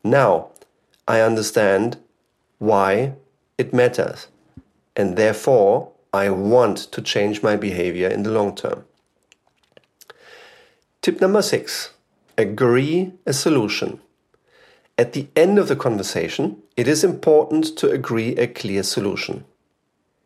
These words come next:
The solution should ideally come from your employee himself. As a lead wolf, you have to feel that your staff has taken full responsibility for both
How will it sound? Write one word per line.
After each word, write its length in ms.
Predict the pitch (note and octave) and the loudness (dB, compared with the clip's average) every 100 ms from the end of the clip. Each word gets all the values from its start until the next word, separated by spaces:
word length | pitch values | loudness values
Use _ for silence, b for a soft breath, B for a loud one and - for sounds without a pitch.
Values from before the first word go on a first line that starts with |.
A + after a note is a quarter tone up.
| _ _ | _ _
The 100 | C3+ | -4
solution 500 | A#2+ - D#3+ A#3 - | -2 0 2 0 0
should 220 | B2 - | -2 2
ideally 580 | A#2+ A2+ G2 C#3 F3 F#3 | 2 2 0 0 2 0
come 300 | E3+ C#3+ C#3 | 0 0 0
from 440 | C3+ - C3 C3+ - _ _ | 0 0 0 0 -6 _ _
your 280 | - B2+ C3+ | 0 2 4
employee 640 | B2 B2 - C3 A#2+ G2+ G2 | 2 0 0 0 0 -4 -6
himself. 720 | G#2 G#2+ - - - - - _ _ _ _ _ B B B B B | -4 -4 -4 -4 -6 -10 -20 _ _ _ _ _ B B B B B
As 160 | A#2+ A2 | 0 2
a 60 | |
lead 240 | A2+ D#3+ G3+ | 0 0 0
wolf, 460 | A2+ A#2 F3+ - - _ _ _ _ | 2 4 2 -2 -14 _ _ _ _
you 120 | A#2+ | -4
have 400 | A2+ - F#3 F#3 | -2 -2 -2 -2
to 120 | - | -8
feel 440 | - - E3 G#2 F2+ | -10 -6 -2 0 0
that 200 | G#2+ G#2+ | -2 0
your 140 | A2+ | -2
staff 440 | G#2+ - B2+ C#3+ C#3 | -2 0 2 2 0
has 200 | B2 - | -4 -4
taken 440 | - B2+ - B2 | -4 -2 -2 -2
full 340 | - - D#3+ | -2 0 2
responsibility 1040 | E3 D#3 - - B2 A#2 A#2 A2+ G#2+ G#2+ G2+ | 2 2 -2 -2 -2 -2 -2 0 -2 -4 -8
for 200 | - A2 | -4 -4
both 460 | G2 A#2 G#2+ G2+ | 2 4 4 0